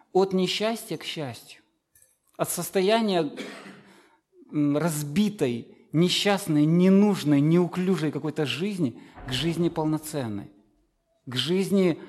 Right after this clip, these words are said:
к жизни, в которой есть будущность, жизни, в которой есть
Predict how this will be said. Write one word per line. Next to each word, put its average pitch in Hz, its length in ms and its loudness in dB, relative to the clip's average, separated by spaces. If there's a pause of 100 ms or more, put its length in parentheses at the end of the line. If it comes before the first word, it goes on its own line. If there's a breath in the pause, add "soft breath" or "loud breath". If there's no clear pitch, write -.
(200 loud breath)
к 135 100 -8
жизни, 190 360 0
в - 80 -12
которой 180 360 -2
есть 170 440 -2 (400 soft breath)
будущность, 151 880 -2 (280 soft breath)
жизни, 190 360 0
в - 80 -10
которой 165 360 0
есть 156 380 -2